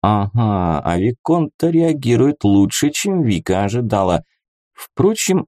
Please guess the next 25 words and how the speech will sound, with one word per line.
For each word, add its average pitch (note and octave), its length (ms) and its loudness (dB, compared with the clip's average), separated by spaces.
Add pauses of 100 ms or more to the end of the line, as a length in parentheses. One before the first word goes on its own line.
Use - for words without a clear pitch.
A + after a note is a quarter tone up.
это E3+ 280 -2
же D#3+ 140 0
магический D3 800 -2
мир, D3+ 340 0
и F#2 100 2
Дебор F2 480 -2
сам A2 360 -2
маг, A#2 420 -2 (140)
хоть - 300 -2
и C3+ 60 -2
совсем - 500 -4
слабенький. F2+ 760 -2 (480)
Так G#3+ 220 0
что G3 220 -2
чудеса F#3 600 -4
здесь D3 400 0
и C3+ 100 0
чудесами-то B2 840 0
не G2 140 2
считаются. - 920 -4 (240)
И G2 280 0
понимание, E2 760 -2
что - 220 -6
есть E2 360 -2
маги, G#2 460 -2